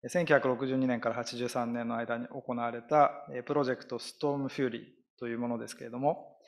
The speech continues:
えー、これハリケーンを改変させるために、ハリケーンに向かってですね、えー、飛行機で飛んでいって、えー、計八日間、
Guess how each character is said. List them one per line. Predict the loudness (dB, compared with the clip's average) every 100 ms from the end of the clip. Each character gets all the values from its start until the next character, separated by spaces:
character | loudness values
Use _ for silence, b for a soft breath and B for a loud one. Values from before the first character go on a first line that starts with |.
| B B B B
え | 0
ー、 |
こ | 2
れ |
ハ | 6 6
リ | 6
ケ | 4
ー |
ン | 6
を |
改 | 6 4
変 | 4
さ | 0
せ | -2 -2
る | 0
た | 0
め | 0
に、 | 2 0 -2 -8 -8 -4
ハ |
リ | -4 2
ケ | 2
ー |
ン | 2
に | 0
向 | -4
か | -6
っ | -6
て | -12
で | -14
す | -14 -16
ね、 | -16 _ _ _ _ _ -14
え | -10 -8 -10 -14
ー、 | -20 _ _ _ _ -20
飛 | -4
行 | 4 4
機 | 4 -4 -8 -12 _ _
で | -6
飛 | -2 0
ん |
で | 2
い | 0
っ | -4 4
て、 | 6 6 2 -16 -20
え | -16 -14 -14 -14 -18
ー、 | -20 _ _ _ _ _ _ _ _ _ _ _
計 | 4 8
八 | 8
日 | 8
間、 | 6 4 0 -10